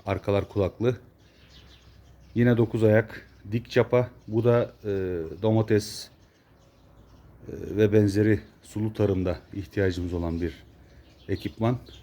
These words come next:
Burada yine ünlü marka sekiz numara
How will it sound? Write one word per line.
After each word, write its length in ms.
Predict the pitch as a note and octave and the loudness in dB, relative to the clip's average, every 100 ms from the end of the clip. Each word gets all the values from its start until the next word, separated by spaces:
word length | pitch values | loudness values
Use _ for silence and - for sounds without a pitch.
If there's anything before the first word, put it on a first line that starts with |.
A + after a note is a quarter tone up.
| - - - - - - - - - | -20 -20 -20 -20 -20 -20 -20 -16 -2
Burada 420 | A#2+ A#2 B2 A#2+ - - - - - - - | 2 4 4 2 -8 -20 -20 -20 -20 -20 -4
yine 340 | G#2+ G#2+ A2 - - - - - - - - - - - | 0 2 2 -2 -16 -20 -20 -20 -20 -20 -20 -20 -20 -4
ünlü 260 | G#2+ G#2+ A#2+ | 2 4 4
marka 460 | A#2 G#2 A2 A#2 - - | 4 2 2 0 -2 -10
sekiz 420 | - G#2 B2 G#2+ | -4 -2 0 0
numara 360 | G#2+ F#2+ G2 | 0 2 0